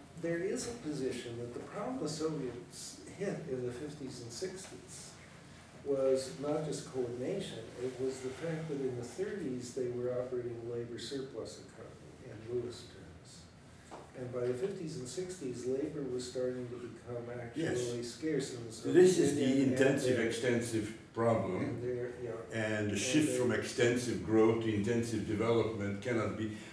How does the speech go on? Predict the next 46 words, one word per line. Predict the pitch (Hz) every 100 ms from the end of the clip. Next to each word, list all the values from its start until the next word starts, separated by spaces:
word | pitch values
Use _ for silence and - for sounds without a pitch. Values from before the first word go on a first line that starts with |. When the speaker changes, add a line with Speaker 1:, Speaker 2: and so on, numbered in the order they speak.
| -
Speaker 2:
but | 123
that | 175 190
would | 185
be | 139
a | 139
very | 190 190
serious | - 170 156 - -
objection | 120 - 123 120 117
against | 95 110 104
the | 107
model, | 110 147 151 - - - - - - - -
because | 117 117
it | 117
is | 117 147
only | 147 120
good | 107 139 -
to |
industrialize | 120 113 127 - - 127 107 107 104 107 104
a |
country | 104 - 123 120 117
which | 104 104
is | 98
not | 117 117
industrialized | 110 101 110 - - 104 101 -
in | -
the |
first | - 170 180 -
place, | - - - - - - - 117
right? | 123 143 - - - 127
And | 127
it | 107
is | 117 117
no | 143 143 139
good | 123 131 123 -
to |
deal | 110 117 120 123
with | 113
the | 107
problems | 120 117 113 117
of |
a | 110
capitalist, | 151 156 - 110 107 101 - 110
a |
developed | 104 117 120 123 123
capitalist | 120 110 117 120 123 151
country. | 175 185 101